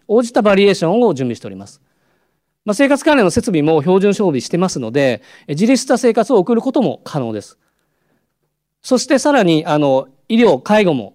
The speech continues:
しっかりとサポートを充実させてますので、安心安全快適な住空間となってます。そして二つ目は食事サービスです。温かいものは温かく、冷たいものは冷たくご提供するという考えに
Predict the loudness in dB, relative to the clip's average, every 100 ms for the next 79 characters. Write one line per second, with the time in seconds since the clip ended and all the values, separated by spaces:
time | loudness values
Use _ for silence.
0 | _ -16 -4 -2 0 -4 -2 0 0 -2
1 | -2 -4 -4 -6 -4 -4 -4 -8 -4 -2
2 | -2 _ _ _ -4 0 0 0 0 0
3 | 0 0 -2 -2 -2 -2 -2 -2 -2 -2
4 | -6 _ _ -2 -2 0 -4 -4 -8 -8
5 | -8 -12 -20 -20 _ _ _ _ -10 -6
6 | -2 -4 -2 -2 2 0 0 -4 -4 -4
7 | -4 -6 -14 -20 _ _ _ _ _ _
8 | _ -4 0 0 0 2 0 2 0 0
9 | -2 -6 -6 -6 -10 -4 -2 0 -2 -2
10 | -4 -2 -2 0 0 -2 _ -10 -4 -2
11 | -2 -4 -4 -2 -2 -2 -4 -4